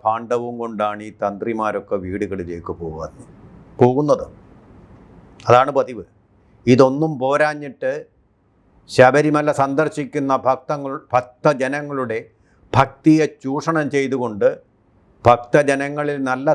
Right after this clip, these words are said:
സാമ്പത്തിക ശേഷിയുള്ളവരുടെ നമ്പരുകൾ എഴുതി വയ്ക്കും. എന്നിട്ട് അവരുടെ വീടുകളിൽ പോയി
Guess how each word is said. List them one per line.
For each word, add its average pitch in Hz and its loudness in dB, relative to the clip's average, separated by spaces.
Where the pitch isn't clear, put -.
സാമ്പത്തിക 139 -4
ശേഷിയുള്ളവരുടെ 127 -2
നമ്പരുകൾ 110 -2
എഴുതി 92 -8
വയ്ക്കും. - -18
എന്നിട്ട് 143 2
അവരുടെ 147 0
വീടുകളിൽ 139 -2
പോയി 127 -4